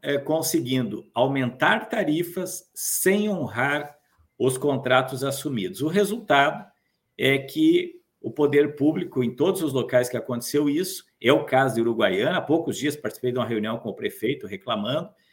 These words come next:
é o caso de Manaus, que eu tenho acompanhado também as matérias, é o caso na Alemanha, em Portugal, nos Estados Unidos, todos os locais do mundo, essa área, ela não pode estar submetida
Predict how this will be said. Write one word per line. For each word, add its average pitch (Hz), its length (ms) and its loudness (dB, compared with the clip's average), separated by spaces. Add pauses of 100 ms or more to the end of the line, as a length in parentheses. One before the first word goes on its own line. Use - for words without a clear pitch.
(160)
é 135 100 8
o 160 100 6
caso 151 280 4
de 147 80 2
Manaus, 143 560 4
que 135 60 -4
eu 123 40 0
tenho 131 160 -4
acompanhado 107 640 -2
também 107 320 -2
as 110 120 -4
matérias, 120 680 -4 (520)
é 147 140 6
o 185 140 4
caso 131 680 6 (120)
na 135 220 4
Alemanha, 117 1400 2
em 117 100 -8
Portugal, 139 1040 2
nos 123 160 -6
Estados 143 440 -4
Unidos, 147 380 -2
todos 302 300 -4
os 185 140 -2
locais 165 360 2
do 143 120 -2
mundo, 180 480 -4 (600)
essa 202 440 4
área, 160 600 4
ela 151 300 0
não 156 420 -2
pode 147 520 0
estar 135 400 -2
submetida 135 920 -4